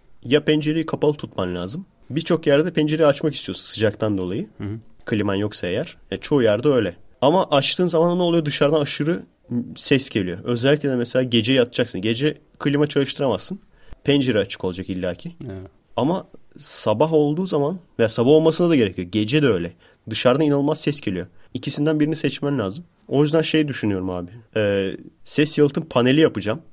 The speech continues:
Speaker 1: Ondan sonra yani nasıl, şu an nasıl anlatırım bilmiyorum da onu da yapınca göstereceğim yani. Ses yalıtım paneli yapacağım.
Speaker 2: Hı hı.
Speaker 1: Böyle bir düzlemin üzerine o ses yalıtım süngerlerinden var ya.
Speaker 2: Hı hı.
Speaker 1: Onlarından ko-, onlardan koyacağım.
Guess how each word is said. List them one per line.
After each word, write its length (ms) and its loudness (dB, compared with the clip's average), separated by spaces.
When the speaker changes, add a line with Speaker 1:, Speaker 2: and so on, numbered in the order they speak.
Speaker 1:
Ondan 300 4
sonra 280 0
yani 220 4
nasıl, 240 4
şu 180 2
an 120 6
nasıl 180 2
anlatırım 420 0
bilmiyorum 340 0
da 60 2
onu 140 0
da 60 2
yapınca 500 0
göstereceğim 600 0
yani. 200 -2
Ses 280 -4
yalıtım 260 -4
paneli 360 0
yapacağım. 360 0
Speaker 2:
Hı 60 -16
hı. 40 -14
Speaker 1:
Böyle 180 2
bir 180 0
düzlemin 380 0
üzerine 480 -2
o 80 0
ses 300 -4
yalıtım 240 -2
süngerlerinden 800 0
var 120 2
ya. 160 -4
Speaker 2:
Hı 60 -4
hı. 240 -4
Speaker 1:
Onlarından 520 2
ko-, 220 -10
onlardan 480 2
koyacağım. 380 -6